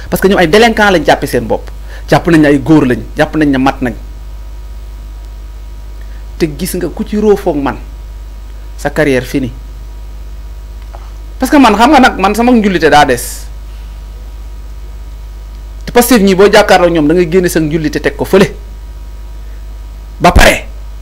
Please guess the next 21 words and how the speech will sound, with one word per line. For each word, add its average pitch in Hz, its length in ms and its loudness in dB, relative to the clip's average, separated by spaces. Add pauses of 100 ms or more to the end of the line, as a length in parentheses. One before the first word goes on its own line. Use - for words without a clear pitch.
(160)
dem 156 180 4
tuubali 147 340 4
Yàlla. 113 280 2 (1080)
Boo 156 160 4
guddee 143 280 2
fan, 113 200 -4 (220)
te 139 80 -2
ñaan 147 220 4
naa 139 140 6
Yàlla 127 180 6
gudd 120 200 -4
fan. 101 160 -8 (460)
Pastef 240 260 6
moom 208 200 6
jàkkaarloo 220 440 6
ñoom 202 160 6
nekk 214 240 6
jullit, 160 220 2
jullit 220 200 6
mënu 180 200 6
ko. 113 140 -4